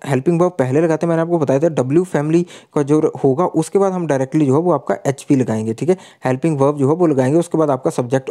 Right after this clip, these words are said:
ऑब्जेक्ट का फंडा चलेगा। Whom did you laugh at, देखिए who has, whom का मैंने आपको बताया था, who बनता है और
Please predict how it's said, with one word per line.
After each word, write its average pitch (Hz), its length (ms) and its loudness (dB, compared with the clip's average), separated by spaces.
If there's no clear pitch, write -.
ऑब्जेक्ट 120 320 -2
का 165 120 -2
फंडा 139 340 -2
चलेगा। 107 400 -6
Whom 262 240 2
did 165 160 0
you 185 180 4
laugh 120 320 0
at, - 480 -8
देखिए 170 320 0
who 208 180 4
has, 123 140 0
whom 160 400 0
का 214 60 2
मैंने 190 180 0
आपको 180 220 0
बताया 160 240 0
था, 160 260 -4
who 165 160 4
बनता 165 220 -2
है 180 60 2
और 180 140 -4